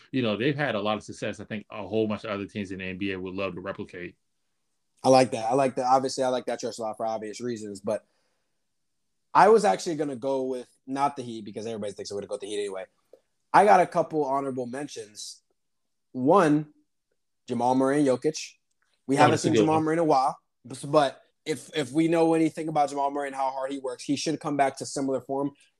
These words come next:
Speaker 2: Do we know how long it's gonna take him to do that? No. But when he's right, I like that duo. And then I'm gonna go with the trustee that when you, when we look back in this pod probably a year later, this should be in the top three, and you don't forget it. Kawhi and Paul George. Let's not overthink it.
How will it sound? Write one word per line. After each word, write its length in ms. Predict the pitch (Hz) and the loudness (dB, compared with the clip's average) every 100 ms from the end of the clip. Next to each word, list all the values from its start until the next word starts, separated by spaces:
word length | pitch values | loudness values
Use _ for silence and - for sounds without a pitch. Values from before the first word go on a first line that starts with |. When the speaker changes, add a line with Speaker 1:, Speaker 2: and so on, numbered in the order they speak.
| _ - | _ 0
Speaker 2:
Do 100 | 190 | 4
we 100 | 196 | 6
know 100 | 190 | 6
how 120 | 180 170 | 4 4
long 180 | 170 | 4
it's 100 | 156 | 0
gonna 160 | - 147 | -4 -2
take 160 | 156 147 | 0 0
him 100 | 139 | -2
to 60 | |
do 40 | 143 | 0
that? 180 | 139 | -2
No. 240 | 123 92 - _ _ _ _ 156 | -4 -10 -12 _ _ _ _ 0
But 160 | 139 | 2
when 140 | 143 160 | 2 4
he's 200 | 165 139 | 4 4
right, 300 | 143 104 - _ _ _ _ _ _ _ _ _ 135 | 2 2 -8 _ _ _ _ _ _ _ _ _ 2
I 120 | 139 | 4
like 260 | 143 135 | 4 2
that 300 | 135 127 120 _ 123 | -4 -6 -8 _ -4
duo. 340 | 135 160 165 | 4 4 4
And 100 | 156 | 0
then 200 | 190 185 - | 0 0 -2
I'm 120 | 214 269 | 0 2
gonna 120 | 240 | 6
go 60 | |
with 100 | 240 | 4
the 80 | 196 | 4
trustee 360 | - 196 196 185 | 2 2 2 0
that 240 | 165 156 - | 0 0 -2
when 180 | 160 170 | -2 2
you, 180 | 175 170 - | 0 -2 0
when 160 | 165 | 4
we 60 | 170 | 6
look 180 | 170 151 | 4 4
back 200 | 156 156 | 2 2
in 80 | |
this 100 | 147 | -2
pod 220 | - 143 139 | 0 0 2
probably 300 | 135 135 135 | 0 0 0
a 20 | |
year 160 | 139 | 0
later, 340 | 135 139 143 - _ _ _ - | 2 2 0 -4 _ _ _ -2
this 140 | 139 | 0
should 120 | 151 | 4
be 60 | 147 | 4
in 80 | 139 | 2
the 40 | |
top 280 | 135 131 - | -2 -4 0
three, 160 | 151 | 0
and 80 | 127 | 0
you 80 | 123 - | -4 2
don't 200 | 151 156 | 2 2
forget 220 | 160 196 | 0 0
it. 160 | - _ _ _ _ _ - | -2 _ _ _ _ _ 4
Kawhi 240 | 160 165 | 8 8
and 80 | 165 | 6
Paul 160 | 175 170 | 0 -2
George. 440 | 180 107 - - - | -4 -6 -8 -18 -10
Let's 140 | 135 | -4
not 120 | 160 151 | 4 6
overthink 460 | 147 143 143 120 | 6 2 -2 -6
it. 120 | 92 | -14